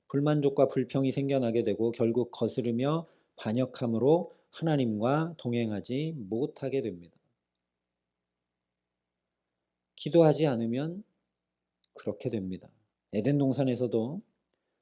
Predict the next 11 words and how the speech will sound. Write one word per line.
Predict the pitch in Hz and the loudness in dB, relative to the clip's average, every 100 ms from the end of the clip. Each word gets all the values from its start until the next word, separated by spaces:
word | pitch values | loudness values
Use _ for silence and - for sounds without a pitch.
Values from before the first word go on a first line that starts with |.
| _ | _
사탄이 | - 160 - 147 151 143 85 - _ _ _ _ | -8 -6 -4 -2 0 -2 -4 -12 _ _ _ _
선악과를 | - 185 185 180 - _ - 147 160 160 143 | -2 2 2 2 -4 _ 4 8 10 8 6
먹어도 | 107 120 135 131 135 110 | 4 4 6 6 4 4
죽지 | - - - 151 139 | -2 -8 -4 -2 0
않고 | - 120 123 - 160 120 - - _ _ _ | 0 -2 0 8 8 8 -2 -18 _ _ _
오히려 | 143 147 143 | 2 4 4
하나님과 | 135 185 190 185 175 170 | 2 0 2 2 2 0
같이 | 156 - 139 | 0 -2 -4
된다라고 | 135 139 151 117 98 110 110 143 | -2 2 2 2 0 -2 2 2
유혹했을 | 117 143 - 127 - 113 | 4 2 2 -4 -4 -6
때 | - 156 127 71 | 0 2 2 -2